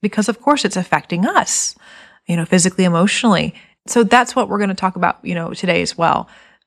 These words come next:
is how do we stop enmeshing ourselves with our partner when they're in pain or they're angry or they're sad? The final energy enmeshment dynamic is the closest one, is relationships with children. Now, I'm going to include pets,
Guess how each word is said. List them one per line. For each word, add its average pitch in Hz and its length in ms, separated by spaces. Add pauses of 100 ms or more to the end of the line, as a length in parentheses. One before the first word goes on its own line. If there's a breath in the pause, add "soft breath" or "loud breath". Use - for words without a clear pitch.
is 190 120
how 214 200
do 247 100
we 240 120
stop 190 300
enmeshing 175 600
ourselves - 380
with - 100
our 143 80
partner - 380
when 170 200
they're 160 200
in 160 100
pain 160 360
or 165 120
they're 165 120
angry 156 360
or 151 80
they're 151 140
sad? - 420 (520)
The 240 100
final 262 720 (160)
energy 226 440
enmeshment 196 480
dynamic 165 720 (360)
is 185 320
the 180 100
closest - 760
one, 156 380 (400)
is 220 160
relationships 233 640
with - 200
children. 165 640 (540 soft breath)
Now, 240 120
I'm 226 180
going 285 260
to 480 140
include 254 540
pets, - 640